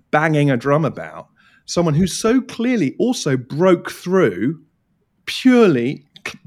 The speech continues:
by the merit of his literature, of his writing in nineteen eighty-one, before any of the sort of racialized politics had hit British shores." He was being recognized. He had broken through. How did he break through?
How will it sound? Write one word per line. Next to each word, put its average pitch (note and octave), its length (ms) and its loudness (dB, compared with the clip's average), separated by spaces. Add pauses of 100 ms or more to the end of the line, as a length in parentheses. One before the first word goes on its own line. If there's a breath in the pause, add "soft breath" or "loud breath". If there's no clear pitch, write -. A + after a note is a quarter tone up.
by D#3 140 2
the D3+ 100 -2
merit E3 800 -2 (160)
of C3+ 180 -2
his B2 300 -6
literature, C3+ 480 -6
of - 180 -10
his A#2+ 160 -6
writing C3 680 -4 (240 soft breath)
in D3+ 160 6
nineteen D#3+ 440 2
eighty-one, C3 520 -2
before F3 320 0
any C4 360 2
of G#2+ 320 -4 (440 soft breath)
the C3+ 100 4
sort D3 180 2
of A#2+ 100 0
racialized C3+ 840 0
politics - 440 -4
had A2 100 -10
hit - 320 -8
British B2 300 -2
shores." - 720 -8 (340)
He F3+ 140 4
was F3 140 6
being G#2 380 -4
recognized. F3+ 800 -4 (240 loud breath)
He C3 140 0
had G2 160 -6
broken D3 480 2
through. C3+ 340 -2 (220 loud breath)
How E3+ 240 -4
did G3+ 140 -2
he A3 60 -2
break G#3 360 -4
through? A3+ 380 -6